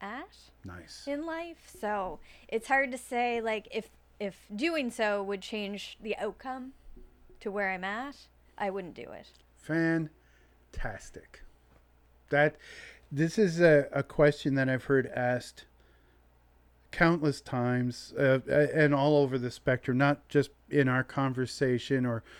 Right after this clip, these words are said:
Speaker 2: for people such as ourselves or for podcasts or anything, but just a general que-, if you could flash back and do it. And I would have to say that my answer to that, even though people say, "Oh, I, I, I tell my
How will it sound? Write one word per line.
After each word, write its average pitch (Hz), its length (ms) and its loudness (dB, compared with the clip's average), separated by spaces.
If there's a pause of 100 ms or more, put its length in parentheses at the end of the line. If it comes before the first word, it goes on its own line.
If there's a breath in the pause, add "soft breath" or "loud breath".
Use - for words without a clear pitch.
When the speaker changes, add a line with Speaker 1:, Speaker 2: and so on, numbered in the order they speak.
(120)
Speaker 2:
for 151 240 4
people 139 340 -2
such 127 300 0
as 123 120 -6
ourselves 123 480 0
or 101 40 -12
for - 140 -18
podcasts 120 540 -2
or 120 60 -2
anything, 120 260 -2
but 113 160 -6
just - 240 -6
a 113 40 -4
general 143 500 2
que-, - 220 -2 (280 loud breath)
if 135 180 -4
you 262 60 2
could 196 120 -4
flash 156 320 2
back 131 300 2
and 117 120 -2
do 120 160 4
it. 110 120 -2 (520 loud breath)
And 139 420 4 (100)
I 151 140 4
would 175 140 6
have 156 200 4
to 131 80 -10
say 143 220 6
that 123 120 2
my 131 240 2
answer 127 380 -2
to 127 120 -4
that, 123 380 0
even 151 240 2
though 139 100 4
people 143 320 -2
say, 127 200 0
"Oh, 117 100 2
I, 131 100 2 (140)
I, 135 40 0 (100)
I 127 60 0
tell 143 220 -2
my 117 260 -4